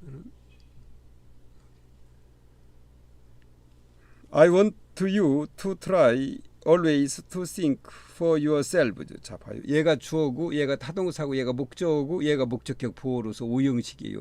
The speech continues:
나는 원한다, 네가 노력하기를. 자, 그래서 나는 내가 내 힘으로 언제나 사색하도록 노력하기를 바란다. Don't believe everything you hear, no matter who says it.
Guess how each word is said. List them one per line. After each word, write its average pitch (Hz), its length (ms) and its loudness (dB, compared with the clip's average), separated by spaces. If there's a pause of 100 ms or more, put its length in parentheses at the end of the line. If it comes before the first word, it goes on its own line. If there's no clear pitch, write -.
나는 123 320 -2
원한다, 123 600 0
네가 120 340 -4
노력하기를. 110 760 -8 (1000)
자, - 180 -20
그래서 151 380 -8 (840)
나는 160 380 2
내가 151 580 6
내 147 260 2
힘으로 156 520 0 (320)
언제나 143 560 2 (120)
사색하도록 156 840 -4
노력하기를 143 880 -4
바란다. 104 560 -6 (800)
Don't 170 380 2
believe 139 680 0
everything 151 680 -2
you 147 120 2
hear, 131 440 -2 (120)
no 151 140 -2
matter 175 460 -2 (100)
who 131 280 -2 (560)
says 117 580 -2
it. 127 240 -6